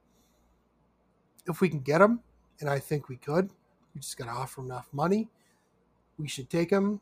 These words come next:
I think Dalvin Cook too. Dalvin Cook's not that old. He's not like, he get, yeah, he gets hurt, but we also have Ramondre. Imagine Ramondre Stevenson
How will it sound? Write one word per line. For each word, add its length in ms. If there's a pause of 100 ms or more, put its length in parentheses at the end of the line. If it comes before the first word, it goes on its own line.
(100)
I 40
think 220
Dalvin 320
Cook 220
too. 180
Dalvin 380
Cook's 280
not 300
that 160
old. 500
He's 180
not 360
like, 340 (140)
he 140
get, 260
yeah, 220
he 120
gets 200
hurt, 220
but 80
we 120
also 220
have 100
Ramondre. 540
Imagine 440
Ramondre 600
Stevenson 640